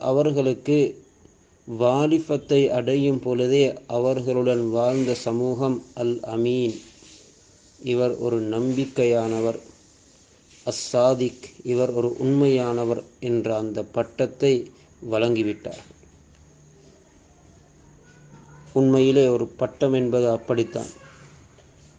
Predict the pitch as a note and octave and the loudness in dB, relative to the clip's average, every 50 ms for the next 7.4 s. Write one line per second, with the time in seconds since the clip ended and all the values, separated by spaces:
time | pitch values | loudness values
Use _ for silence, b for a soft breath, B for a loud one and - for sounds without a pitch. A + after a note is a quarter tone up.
0 | - - - - - - - - - - - - - - B2 A#2 A2+ A2+ A#2+ B2 | -20 -20 -20 -20 -20 -20 -20 -20 -20 -20 -20 -14 -6 -2 0 2 4 4 4 6
1 | C3+ D3 C#3+ - - - D3 C#3+ C#3+ C#3+ C#3+ - - - - - - - - - | 4 4 4 0 -2 -2 2 2 2 2 2 -2 -4 -10 -18 -20 -20 -20 -10 -4
2 | B2+ A#2+ B2 C3 C3+ C3+ B2+ C3 C3+ B2 B2+ B2 B2+ C3 B2+ A#2+ A2+ A#2 A#2+ C3 | -4 -2 0 0 0 0 2 2 2 2 4 4 2 2 2 2 0 0 0 0
3 | B2+ A#2+ B2 A#2 - A#2+ A#2 A#2 A#2 A#2 A2+ A#2 A#2 A2+ A2 A2+ A#2 A2+ A2+ A2 | 0 -2 -2 -2 -2 -2 0 2 2 2 2 2 2 2 2 0 0 0 -2 -4
4 | - - - _ _ _ _ - - - - - - - _ _ _ _ _ - | -4 -8 -16 _ _ _ _ -20 -20 -20 -20 -20 -20 -20 _ _ _ _ _ -10
5 | - A#2+ B2 B2+ A#2+ - - B2 A#2 B2+ C#3 D3 D3+ D#3 D3+ D3+ C#3+ D3 - - | -4 -2 0 0 0 0 0 0 0 2 4 4 4 4 4 2 2 0 -2 0
6 | - C#3+ C#3+ C#3+ C#3+ C3+ C3 B2 A2+ A#2 A#2 A#2+ B2+ C3+ C#3 C#3 C#3+ C#3+ C3+ C3 | 2 4 6 6 6 4 4 2 2 2 0 0 0 2 2 2 2 2 0 0
7 | C3+ C3 B2+ B2+ B2+ C3+ D3 | 0 0 0 0 0 2 2